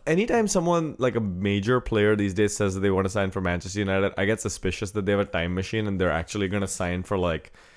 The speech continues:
uh, two thousand four Manchester United, 'cause that's the only Manchester United team around that time that I'd actually wanna s-, go back and play for. 'Cause today, they're, I mean,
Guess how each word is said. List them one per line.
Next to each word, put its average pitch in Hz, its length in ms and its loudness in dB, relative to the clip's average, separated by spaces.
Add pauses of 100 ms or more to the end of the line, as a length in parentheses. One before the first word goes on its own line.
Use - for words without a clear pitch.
(240)
uh, 76 320 -2
two 120 80 0
thousand 107 400 0
four 101 400 0
Manchester 104 460 -2
United, 98 320 0
'cause 117 120 0
that's 139 140 0
the 208 80 0
only 135 320 4
Manchester 117 380 0
United 107 280 2
team 107 160 0
around 98 260 4
that 92 180 0
time 95 160 2
that 95 100 0
I'd 92 80 0
actually 87 280 0
wanna 90 180 -2
s-, - 400 -10 (320)
go 104 160 2
back 98 320 0
and 95 320 -4 (260)
play 135 160 2
for. 113 180 0
'Cause 113 200 -4
today, 127 520 4 (360)
they're, 120 720 4 (200)
I 139 60 -2
mean, 147 220 0